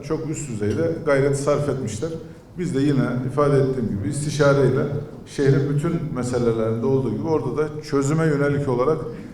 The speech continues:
neler yapılacağını ve beraberinde de hızlı bir şekilde yönetilebilmesi için, e,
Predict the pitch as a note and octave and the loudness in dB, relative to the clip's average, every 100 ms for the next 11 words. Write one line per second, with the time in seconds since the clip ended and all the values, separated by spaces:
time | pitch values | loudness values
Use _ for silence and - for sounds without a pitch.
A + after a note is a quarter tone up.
0 | - B2+ C#3 D3 C#3 A#2 A#2 A2 G#2+ A2+ | -12 -2 4 6 6 4 2 0 0 0
1 | - E3+ C3 C3 C#3 C#3+ C#3 C3 C3 B2+ | -2 -2 -2 2 4 4 4 2 2 0
2 | B2 D#3 D#3+ D#3 - - D3 D3 D3+ B2 | 0 0 -2 -4 -10 -6 -4 0 0 0
3 | B2+ A#2+ B2 A#2+ D3 D3 C#3 C#3 C#3 C#3 | -2 -2 0 2 2 2 0 0 0 0
4 | C3 C3 B2+ A#2+ - A#2 - - - - | 0 0 -2 -2 -4 -6 -6 -8 -10 -14
5 | - - - | -18 -20 -12